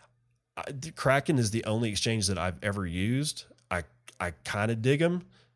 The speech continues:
Sometimes I, I see headlines like this and I'm like, "God, I just, I hope y'all don't go scummy." Let's see what they have to say. Nothing makes us happier than hearing a client recommend Kraken to others as a result of their experience trading with us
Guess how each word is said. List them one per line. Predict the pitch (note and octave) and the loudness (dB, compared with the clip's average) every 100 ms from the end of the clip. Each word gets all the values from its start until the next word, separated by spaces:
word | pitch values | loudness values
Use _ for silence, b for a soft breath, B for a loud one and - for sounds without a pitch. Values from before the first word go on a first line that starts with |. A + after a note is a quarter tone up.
| _ | _
Sometimes | - - B2+ B2 C3 A#2+ A2+ | 2 4 6 6 6 4 4
I, | A2 A#2+ | 2 2
I | A#2 | 2
see | G#2 B2 G#2 G2 | 2 2 0 -2
headlines | G2+ A#2 G#2+ G#2 F#2 | 0 0 2 0 0
like | F#2+ F2+ | -2 -2
this | G#2 G2 | -2 0
and | G2+ | 0
I'm | F#2 | -2
like, | F#2 F#2 | -4 -6
"God, | - G#2 G2+ | -4 0 0
I | G2+ | 0
just, | F#2+ G2 - - | -2 -2 -4 -4
I | G2+ | -4
hope | G#2 G#2+ G#2 | 0 -2 0
y'all | G2 | -2
don't | F#2 F2+ | -2 -4
go | E2+ F2 | -4 0
scummy." | - - E2 E2+ D#2 - B B B B B | 0 0 -4 -4 -6 -12 B B B B B
Let's | G2 G2+ | 0 2
see | A2+ | 2
what | G#2 G2 | 2 0
they | G2 | 0
have | G2+ | 0
to | F2 | 0
say. | - A#2 F2+ F#2 - | 0 2 0 -2 -4
Nothing | G2+ A2 A#2 A2+ | 0 2 2 2
makes | A2+ - | 2 4
us | G#2+ | 4
happier | A#2+ B2+ F#2 G#2 | 4 4 2 -2
than | F#2+ | 0
hearing | F#2+ A2+ A2 G2+ | 2 2 2 -2
a | |
client | - A2+ A2+ G2 | 0 2 2 0
recommend | G#2+ G#2 G#2+ F#2+ | -2 0 -2 -2
Kraken | - A2 G2+ A2 | 0 0 0 0
to | G#2 | 2
others | A#2+ G2+ G#2+ G#2 | 2 0 -2 0
as | G2 G#2+ | 0 0
a | |
result | G#2 G2+ G2+ G#2+ - | 0 0 2 0 0
of | F#2+ | -2
their | G2 | -2
experience | E2+ - A2 G#2+ G#2+ - | -2 -4 -2 -2 -2 -2
trading | A2 A#2+ A2+ | 0 0 0
with | F#2 F2 | -2 -2
us | A2 - | 0 0